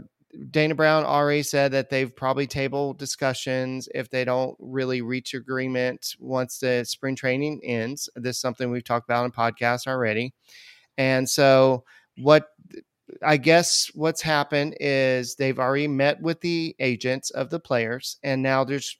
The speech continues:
just waiting to hear back from the agents. We're just waiting to close, waiting to see what's gonna happen. I'd love to get both of them done.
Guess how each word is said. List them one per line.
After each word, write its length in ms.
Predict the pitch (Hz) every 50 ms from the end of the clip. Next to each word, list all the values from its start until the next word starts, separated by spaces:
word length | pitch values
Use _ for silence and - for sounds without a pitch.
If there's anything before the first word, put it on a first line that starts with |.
| _ -
just 280 | - - 147 135 - -
waiting 320 | 135 131 127 127 131 127 123
to 120 | - 143 131
hear 340 | 110 120 120 120 120 110 - _ -
back 340 | 156 151 135 - - - -
from 300 | - - - 131 120 117
the 80 | 113
agents. 580 | - 117 120 117 117 - - - - - - - _ _ - - - - _ _
We're 140 | - 131 135
just 240 | 139 147 - - -
waiting 520 | 147 143 151 151 160 165 165 160 160 147 - _ _ _ _ -
to 200 | - - 147 135
close, 680 | - - 151 147 143 156 170 165 - - - - - _ _ _ - - - - - _ _
waiting 380 | - 123 135 143 143 147 147 135
to 160 | - 147 139
see 580 | - - - 143 143 139 139 139 135 135 131 131
what's 320 | 117 117 131 135 131 -
gonna 220 | - 135 131 123
happen. 560 | 117 127 139 143 156 - 180 170 175 175 151 - _ _ _ _ _ _ _ _ -
I'd 160 | 135 143 143
love 380 | 135 131 135 147 160 165 147 147
to 60 | -
get 200 | 147 147 143 -
both 240 | - 113 110 - -
of 60 | -
them 180 | 120 117 120 117
done. 340 | 143 160 151 113 - -